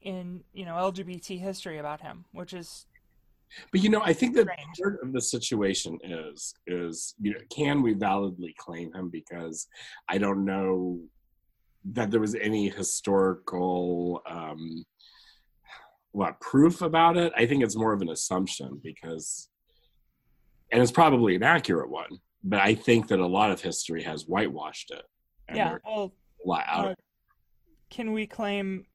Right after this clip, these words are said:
Speaker 1: um, Alexander the Great? Can we claim, you know, all
Speaker 2: Well, yes, I think so.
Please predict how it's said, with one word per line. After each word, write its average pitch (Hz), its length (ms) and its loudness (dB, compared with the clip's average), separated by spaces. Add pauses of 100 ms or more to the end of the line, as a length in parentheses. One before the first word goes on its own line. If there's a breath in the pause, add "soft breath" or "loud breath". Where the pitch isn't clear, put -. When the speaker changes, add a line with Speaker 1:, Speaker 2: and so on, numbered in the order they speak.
(280)
Speaker 1:
um, 175 500 -6
Alexander 165 480 -2
the 160 80 -8
Great? - 460 -10 (260)
Can 156 260 -10
we 160 120 -12
claim, 147 560 -14 (580 soft breath)
you - 80 -12
know, 160 80 -10
all 147 160 -8
Speaker 2:
Well, 175 100 4
yes, 220 240 2
I 123 100 6
think 139 300 2 (120)
so. 107 760 -2